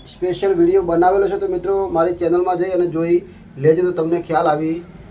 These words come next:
જશે, બરોબર? તો કે હંમેશા પાછળનો ભાગ નાનો હોય છે અને આગળનો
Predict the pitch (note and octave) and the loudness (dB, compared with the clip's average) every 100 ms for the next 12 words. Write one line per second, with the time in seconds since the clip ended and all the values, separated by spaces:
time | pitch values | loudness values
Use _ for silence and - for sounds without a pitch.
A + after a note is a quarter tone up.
0 | - E3+ D#3+ C#3+ - G#3 G#3+ G#3 - - | -6 -4 -4 -6 -4 -2 -4 -6 -16 -20
1 | - E3+ F3 D#3+ D#3 F#3+ G3+ G3+ G3+ G3 | -16 -10 -2 -2 0 0 2 2 2 0
2 | - - - D#3 D#3+ F#3+ E3 F3+ F3 E3+ | -12 -12 0 0 2 -2 0 0 0 0
3 | F3+ G3+ G3 G3 G#3+ G#3+ - - - F3 | 0 0 0 0 -4 -6 -12 -18 -8 0
4 | D#3+ D#3+ F#3 E3 | 0 0 0 0